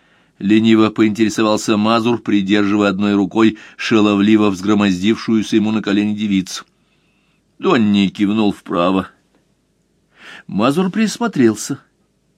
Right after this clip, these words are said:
В самом деле, за соседним столиком обстановочка явно выламывалась из общей картины. Девушка там была только одна, что-то не походившая на здешний контингент,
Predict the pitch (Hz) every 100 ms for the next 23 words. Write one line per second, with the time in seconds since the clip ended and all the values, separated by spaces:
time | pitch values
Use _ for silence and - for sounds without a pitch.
0 | _ _ - - - 160 196 214 190 156
1 | 147 151 - - - _ _ _ _ _
2 | _ _ _ - 101 104 123 117 247 151
3 | 104 92 - - 107 98 90 98 110 107
4 | 101 - - 135 120 - - 202 175 208
5 | 208 202 175 151 127 101 107 143 202 202
6 | 233 233 208 - 220 208 139 110 90 82
7 | _ _ _ _ _ _ _ _ - 139
8 | 175 196 175 - 170 190 180 175 180 180
9 | 170 175 175 147 113 90 - _ _ _
10 | _ _ - 110 123 113 - 160 117 98
11 | - 98 101 90 90 107 92 104 95 110
12 | 104 - 123 113 104 90